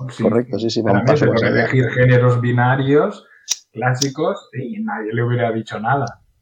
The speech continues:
Speaker 1: Eh, en este caso, decide poner eso, géneros no binarios, incluirlos, aunque no se-, aunque no afecten en nada al juego, y, y mira, <laughs> y sale así.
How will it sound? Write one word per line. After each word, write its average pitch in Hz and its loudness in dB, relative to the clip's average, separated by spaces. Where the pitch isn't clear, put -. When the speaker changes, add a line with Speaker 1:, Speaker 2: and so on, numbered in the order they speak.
Speaker 1:
Eh, 127 -2
en 113 -2
este 107 -12
caso, 147 0
decide 127 0
poner 113 0
eso, 147 -12
géneros 113 -4
no 120 2
binarios, 127 0
incluirlos, 127 -2
aunque 117 -2
no 110 -4
se-, 135 -4
aunque 127 2
no 127 4
afecten 131 0
en 127 2
nada 127 -2
al 113 0
juego, 131 0
y, 110 2
y 101 -18
mira, 110 -10
<laughs> - -20
y 208 6
sale 123 0
así. 123 -4